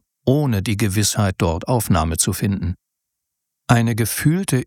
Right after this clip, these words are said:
Ewigkeit wanderten wir zunächst bergauf nach Karies, zur Hauptstadt der Mönchsrepublik, und es war schon fast dunkel, als wir den Ort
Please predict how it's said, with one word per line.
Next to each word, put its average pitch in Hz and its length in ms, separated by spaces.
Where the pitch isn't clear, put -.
Ewigkeit 135 960
wanderten 113 600
wir 113 120
zunächst 113 520
bergauf 113 800
nach 82 340
Karies, 101 800
zur 107 280
Hauptstadt - 680
der 104 80
Mönchsrepublik, 123 880
und 135 300
es - 240
war 123 200
schon 135 300
fast - 400
dunkel, 120 440
als 113 320
wir 131 160
den 117 260
Ort 87 300